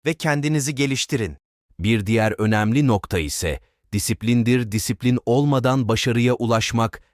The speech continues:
neredeyse imkansızdır. Günümüzün başarılı insanları disiplinlerini koruyarak zirveye ulaştılar. Arnold Schwarzenegger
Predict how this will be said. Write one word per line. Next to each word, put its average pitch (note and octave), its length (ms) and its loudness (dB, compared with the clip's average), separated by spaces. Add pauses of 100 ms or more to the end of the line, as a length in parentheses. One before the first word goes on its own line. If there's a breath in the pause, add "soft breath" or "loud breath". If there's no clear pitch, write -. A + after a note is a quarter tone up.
neredeyse A#2 600 2
imkansızdır. F#2+ 920 -2 (280)
Günümüzün A2 540 2
başarılı G2+ 460 0
insanları G2+ 800 0 (280)
disiplinlerini A#2 760 2
koruyarak A#2 640 0
zirveye A2 440 2
ulaştılar. G#2+ 800 0
Arnold G#2+ 420 0
Schwarzenegger F#2 840 -2